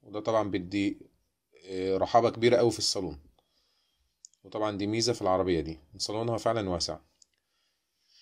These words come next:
الوزن الإجمالي للعربية ألف ميتين وخمسين كيلو. آه، خزان الوقود بتاعها ستين لتر. طبعًا الأبعاد والوزن والشكل إجمالًا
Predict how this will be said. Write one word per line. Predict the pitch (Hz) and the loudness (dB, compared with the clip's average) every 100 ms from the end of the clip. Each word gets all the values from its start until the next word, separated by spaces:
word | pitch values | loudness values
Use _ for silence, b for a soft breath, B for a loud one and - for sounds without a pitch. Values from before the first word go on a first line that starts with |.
| b b b - | b b b -4
الوزن | 117 120 | -2 0
الإجمالي | 117 104 120 | 0 2 4
للعربية | 113 104 113 120 113 | 4 4 4 4 4
ألف | 123 113 | 2 -2
ميتين | 98 110 | -6 -6
وخمسين | 107 98 110 104 | -4 -4 -4 -4
كيلو. | 85 73 - _ _ _ _ _ _ _ _ _ _ _ _ _ _ _ _ _ _ _ _ | -8 -8 -12 _ _ _ _ _ _ _ _ _ _ _ _ _ _ _ _ _ _ _ _
آه، | - 95 98 | -16 -12 -8
خزان | 101 95 | -4 -2
الوقود | 107 92 110 | 0 -2 -2
بتاعها | 101 104 | 4 4
ستين | - - 101 | 4 -4 -6
لتر. | 87 - - _ _ _ _ _ _ _ _ _ | -6 -8 -18 _ _ _ _ _ _ _ _ _
طبعًا | 127 117 104 | -2 0 0
الأبعاد | 98 95 98 104 104 85 | 0 0 4 6 6 4
والوزن | 95 92 101 110 87 - - _ _ _ - | 2 2 4 4 2 -4 -20 _ _ _ -20
والشكل | - 95 - - 120 113 | -16 -6 -2 -2 0 0
إجمالًا | 101 107 120 139 139 123 | 0 2 4 4 2 -2